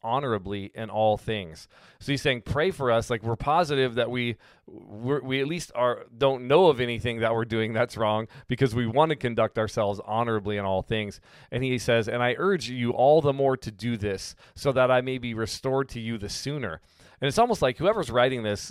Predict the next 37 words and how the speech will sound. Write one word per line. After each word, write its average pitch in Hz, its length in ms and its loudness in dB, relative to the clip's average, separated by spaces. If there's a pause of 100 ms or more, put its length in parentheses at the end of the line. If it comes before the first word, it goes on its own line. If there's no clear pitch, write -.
(120)
um, 107 260 -2
whoever 139 380 2
the 123 100 2
leader 123 340 0
is 104 280 -2
that 104 220 -2
has 107 340 -2 (180)
authority 120 500 0
over 117 240 -2
this 107 160 -8
group 117 300 -6
of 98 160 -6
Jewish 101 260 -4
people 107 280 -8
that 101 100 -2
have 95 120 -8
come 104 180 -6
to 98 80 -10
Christ, 107 400 -4 (340)
he's 123 220 -4
like, 117 240 2
"I 127 140 0
urge 170 280 -2
you," 131 120 0
like, 117 240 0 (100)
basically 131 400 -4
to - 140 -8
pray 120 640 0 (240)
all 127 580 6 (120)
for 139 340 2
us, 107 160 2
so 120 560 -2
their 120 340 0
prayer 135 560 0
actually 120 480 -4
will 107 140 -6
come, 117 500 -4